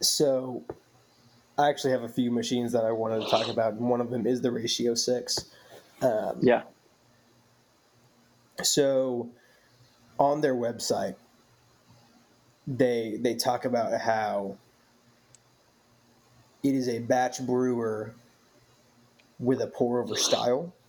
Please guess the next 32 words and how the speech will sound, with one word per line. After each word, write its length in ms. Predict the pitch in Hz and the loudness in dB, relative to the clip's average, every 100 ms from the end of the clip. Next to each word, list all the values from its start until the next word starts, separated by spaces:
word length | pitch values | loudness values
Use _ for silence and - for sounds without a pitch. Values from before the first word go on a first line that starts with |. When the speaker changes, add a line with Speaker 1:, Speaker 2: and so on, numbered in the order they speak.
| _ | _
Speaker 1:
So, 180 | - 120 | -2 0
like, 180 | 113 - | 0 -4
the, 200 | 104 101 - | -6 -6 -2
they 100 | 120 | -2
have, 80 | 110 | 0
like, 120 | 113 | 2
the 120 | 110 | 2
Speaker 2:
Mm-hmm. 80 | 127 | 4
Speaker 1:
rain, 240 | 135 120 | 4 2
the 120 | 123 120 | 0 0
rain 300 | 127 131 127 | 0 0 -4
spout 520 | - 123 120 117 - _ _ _ _ _ | 0 2 2 -2 -8 _ _ _ _ _
and 100 | 127 | 0
everything, 580 | 123 120 120 120 113 110 | 2 0 0 0 0 0
like, 280 | 107 101 - _ _ _ _ - - | 0 0 -6 _ _ _ _ -8 2
making 360 | 147 147 131 | 2 2 -2
the 80 | 117 | 0
coffee 340 | 131 123 123 | 0 0 0
like 240 | 113 113 - | -2 -2 -2
a 60 | |
pour-over, 420 | - 113 113 107 110 | -2 0 0 -2 -2
but 200 | 135 135 | 0 0
it, 160 | - | 0
but 120 | 131 127 | 0 0
it, 220 | 120 - _ 143 | -4 -10 _ 0
it 80 | |
is 120 | 127 117 | 0 0
essentially, 720 | 113 139 120 127 113 107 95 - _ _ - | 0 0 0 -2 -4 -6 -10 -14 _ _ -4
it's 140 | 143 | -2
a 60 | 127 | 0
batch 300 | 113 - - | -2 -2 -4
brewer. 260 | - - | -6 -6